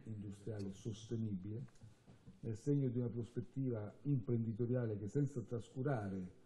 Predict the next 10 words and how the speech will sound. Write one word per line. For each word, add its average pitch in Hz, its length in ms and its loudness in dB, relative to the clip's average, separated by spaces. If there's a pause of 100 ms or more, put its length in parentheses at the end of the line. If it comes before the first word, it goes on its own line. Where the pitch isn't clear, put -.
(340)
l'obiettivo 120 1080 0
che 131 80 0
deve 135 160 2
essere 131 220 0
sempre 151 380 0
presente 90 720 -6
della 101 260 -6
massimizzazione 113 920 -2
del 101 80 -4
profitto 110 680 -4